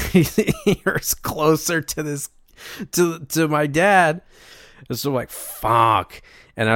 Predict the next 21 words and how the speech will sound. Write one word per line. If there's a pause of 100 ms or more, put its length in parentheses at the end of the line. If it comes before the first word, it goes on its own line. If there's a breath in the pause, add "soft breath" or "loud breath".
also
look
at
the
pastor,
and
she's
like,
"Yeah, (260)
fucking
come
up
here
right
now." (880 loud breath)
And
so
I
go
up
there,